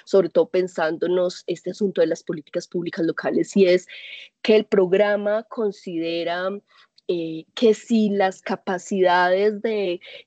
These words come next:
em, administración, de planeación, de financiación y de entrega de bienes de servicios de la institucionalidad nacional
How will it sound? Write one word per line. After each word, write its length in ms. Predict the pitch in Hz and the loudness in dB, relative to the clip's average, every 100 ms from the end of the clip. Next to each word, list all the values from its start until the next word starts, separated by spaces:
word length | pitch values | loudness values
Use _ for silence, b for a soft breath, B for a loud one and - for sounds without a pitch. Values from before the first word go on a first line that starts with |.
| _ | _
em, 320 | 175 165 160 | -6 -4 -6
administración, 1400 | - 185 175 185 185 180 - - 170 - - 202 185 190 185 | -4 -2 0 0 2 -2 -2 -4 -4 -4 2 4 4 2 0
de 120 | 185 | -4
planeación, 1160 | - 185 165 165 160 165 - 196 185 185 185 | 0 0 2 0 -4 -6 -4 0 2 0 -2
de 140 | 175 180 | -4 -6
financiación 1300 | - - 208 190 175 165 - 151 - 196 190 196 B B B | -8 -2 0 0 -2 -4 -8 -10 -4 0 0 -2 B B B
y 160 | 220 208 | 4 6
de 80 | |
entrega 420 | 196 180 185 185 202 | 4 0 -2 0 -2
de 60 | |
bienes 280 | 214 175 165 | 0 -2 -4
de 80 | 196 | -6
servicios 600 | - 156 170 170 180 190 | -8 -10 -8 -2 0 2
de 100 | 190 | 4
la 120 | 180 | 4
institucionalidad 1040 | 170 165 170 - - 170 165 156 156 160 156 B B B | 4 -2 -10 -12 -6 -2 0 0 2 2 0 B B B
nacional 1080 | - 196 202 196 - 185 156 160 165 170 - | 0 4 4 2 0 -2 0 -4 -2 -2 -4